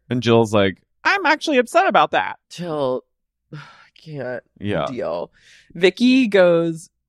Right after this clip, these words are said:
Speaker 2: they, ev-, they go around, like, asking everyone who they'd fuck, and they go, "Vicky, what about you? Who would you fuck?" And she goes,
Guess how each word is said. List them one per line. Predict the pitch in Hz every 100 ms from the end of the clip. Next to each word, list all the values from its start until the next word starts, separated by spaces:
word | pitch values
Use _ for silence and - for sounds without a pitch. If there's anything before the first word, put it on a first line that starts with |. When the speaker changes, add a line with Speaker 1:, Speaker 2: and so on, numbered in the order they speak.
| 185
Speaker 2:
they, | 190 185 175
ev-, | 165 165 165
they | 185
go | 185 180 185
around, | 196 156 139 151
like, | 147 -
asking | 143 139 - 160
everyone | 139 143 143 143
who | 156 170
they'd | 147 151 151
fuck, | 151 143
and | 175
they | 170
go, | 160 160
"Vicky, | 160 170 180
what | 165 160
about | 165 165 104
you? | 139 143
Who | 143 180
would | 165 151
you | 147
fuck?" | 143 165 135 196
And | 180
she | 151
goes, | 160 151